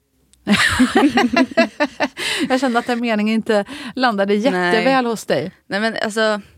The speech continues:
Speaker 2: jag förstår.
Speaker 1: Mm.
Speaker 2: Jag ty-, jag tycker på ett sätt att det är bra. Alltså, det är så här, att bara gå runt och vara sur över så här små grejer eller grejer som lätt kan redas ut, det är så här, bete dig. Men <laughs> eller så här, då kan jag, då kan jag gå vidare. Men alltså, vissa grejer känner jag så här,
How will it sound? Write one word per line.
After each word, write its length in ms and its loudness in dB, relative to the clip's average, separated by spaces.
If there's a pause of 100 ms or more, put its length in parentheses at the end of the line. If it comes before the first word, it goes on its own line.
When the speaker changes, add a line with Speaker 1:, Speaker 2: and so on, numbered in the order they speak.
(100)
Speaker 2:
jag 200 -2
förstår. 380 -8 (800)
Speaker 1:
Mm. 260 -2
Speaker 2:
Jag 140 -2
ty-, 160 -4
jag 100 -2
tycker 160 -6
på 60 -6
ett 140 -6
sätt 120 -12
att 80 -8
det 60 -10
är 40 -6
bra. 120 -2
Alltså, 220 -4
det 60 -4
är 60 -4
så 80 -2
här, 220 0 (400)
att 140 -10
bara 100 2
gå 160 -2
runt 300 -4
och 60 -4
vara 100 -2
sur 300 -8
över 180 -4
så 80 -8
här 60 -6
små 380 -8
grejer 500 -4
eller 180 -6
grejer 240 -8
som 180 -12
lätt 180 -16
kan 140 -12
redas 260 -12
ut, 160 -10
det 60 -12
är 60 -10
så 80 -8
här, 200 -8 (800)
bete 200 -12
dig. 200 -12
Men 180 -4
<laughs> 0 -
eller 440 2
så 100 0
här, 160 2
då 120 -2
kan 180 -2
jag, 240 -2
då 100 -2
kan 160 -2
jag 140 -2
gå 180 -8
vidare. 200 -8 (440)
Men 120 -6
alltså, 220 0
vissa 260 -6
grejer 180 -4
känner 200 -4
jag 100 -4
så 60 -8
här, 140 -4